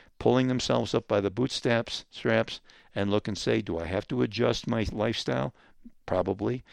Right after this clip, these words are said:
Do I have to take a look and maybe accept less? Probably.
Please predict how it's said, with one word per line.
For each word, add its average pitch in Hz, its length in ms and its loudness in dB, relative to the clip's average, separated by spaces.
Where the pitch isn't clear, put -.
Do 95 100 0
I 92 100 0
have 110 160 0
to - 80 -16
take 120 300 0
a - 20 -4
look 117 280 0
and 95 100 -2
maybe 104 280 -2
accept - 400 0
less? 107 420 0
Probably. 107 640 2